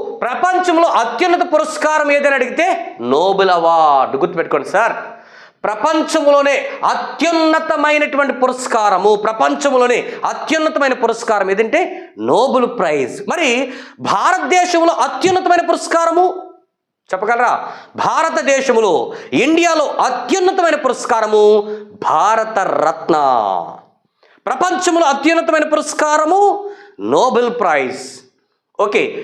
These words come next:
ఇక్కడ మీకు విభాగాలన్నీ చెప్పాను. అలాగే మరి ఈ సాహిత్యం అనేది అందజేసేటువంటి సంస్థ ఏంటంటే ఆల్రెడీగా ముందు చెప్పాను, ఇక్కడ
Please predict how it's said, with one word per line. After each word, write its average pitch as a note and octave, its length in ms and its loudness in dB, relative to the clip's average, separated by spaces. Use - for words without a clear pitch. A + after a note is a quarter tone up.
ఇక్కడ C#4 240 2
మీకు C4+ 180 2
విభాగాలన్నీ B3 760 2
చెప్పాను. A3+ 340 2
అలాగే G#3+ 300 2
మరి C#4 140 0
ఈ - 20 4
సాహిత్యం C#4+ 480 0
అనేది B3 300 2
అందజేసేటువంటి C#4+ 840 2
సంస్థ G#3+ 380 -2
ఏంటంటే E3+ 340 -2
ఆల్రెడీగా C4 400 0
ముందు D#4 260 0
చెప్పాను, A3 400 0
ఇక్కడ C4+ 160 0